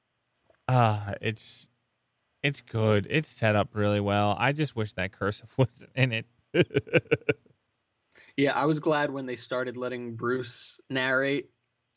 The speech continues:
Speaker 2: and, you know, kinda went back to a more conventional lettering. And it's weird 'cause I read another comic recently where the lettering was in cursive and it was much more legible and much easier for me to get through. I can read cursive, no problem. I'm,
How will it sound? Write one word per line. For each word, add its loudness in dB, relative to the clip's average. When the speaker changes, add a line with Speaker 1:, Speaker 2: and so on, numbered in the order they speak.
Speaker 2:
and, -4
you -4
know, 0
kinda -4
went -2
back -2
to -6
a -4
more -2
conventional -4
lettering. 0
And -2
it's -2
weird 2
'cause -6
I 0
read 2
another 2
comic -4
recently -2
where 0
the -4
lettering 0
was -4
in -6
cursive -4
and 2
it 6
was -2
much 2
more 4
legible -2
and -8
much -4
easier 0
for -8
me -4
to -2
get -2
through. -2
I -4
can 0
read 4
cursive, -2
no 0
problem. -2
I'm, -6